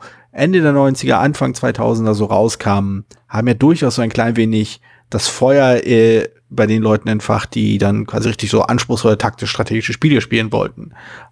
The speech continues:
Ähm, also, äh, ich denke jetzt vor allem jetzt an, an einen, äh, Spiel des Jahres Gewinner und einen Spiel des Jahres Nicht-Gewinner, der,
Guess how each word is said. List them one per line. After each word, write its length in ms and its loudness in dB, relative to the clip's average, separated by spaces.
Ähm, 500 0
also, 240 2
äh, 120 -4
ich 140 -4
denke 200 2
jetzt 120 -2
vor 120 2
allem 140 0
jetzt 160 0
an, 220 0
an 280 -2
einen, 680 0
äh, 600 -2
Spiel 260 2
des 140 0
Jahres 300 -2
Gewinner 360 0
und 260 -4
einen 580 0
Spiel 260 0
des 100 -2
Jahres 460 2
Nicht-Gewinner, 880 2
der, 840 2